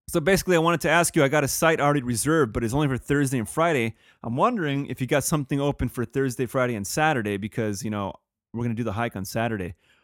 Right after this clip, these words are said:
"I'll tell you what, man, just drive around. Whatever you see that doesn't have a sign is a first come, first serve, and you just take that, and I'll swap you out for Saturday." "All right, cool. Thanks a lot. Appreciate it." "Yeah, no problem." And I drive away.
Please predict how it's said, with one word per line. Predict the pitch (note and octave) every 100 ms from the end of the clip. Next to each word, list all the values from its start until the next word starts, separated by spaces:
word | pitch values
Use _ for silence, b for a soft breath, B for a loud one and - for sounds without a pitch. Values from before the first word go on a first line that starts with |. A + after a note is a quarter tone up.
| _ -
"I'll | -
tell | A#3+ C4
you | C4
what, | C#4 A#3+
man, | A#3+ B3
just | A3
drive | - G#3+ A3
around. | G#3+ A3+ B3+ A3+
Whatever | F#3+ G3
you | G#3 G3+
see | - A3+
that | E3+ A#2
doesn't | E3+ G#3
have | G#3+ A#3
a | G#3+
sign | - A#3+ B3+ C4+
is | F3+
a | C3+
first | - G3 -
come, | G#3
first | G3 A3 G#3
serve, | B3 C4+ D4+ E3
and | D#3
you |
just | E3 -
take | G#3+ -
that, | A#3+ B3
and | D#3
I'll | D#3
swap | - F#3+ F#3 F3+
you | G3
out | F#3
for |
Saturday." | E3 F#3 B2 F#2 G#2 _ _ _ _ _ _ _ _
"All | B2
right, | C3
cool. | - A#3+ G3
Thanks | G#3 G3+
a | A3
lot. | F3+
Appreciate | - G3+ - D3+
it." | G2
"Yeah, | F#2 F3+
no | F3
problem." | F3+ D#3+ A2+ - - _ _ -
And | A#2
I | A#2
drive | A#2+ A2+
away. | G#2+ G2 G#2+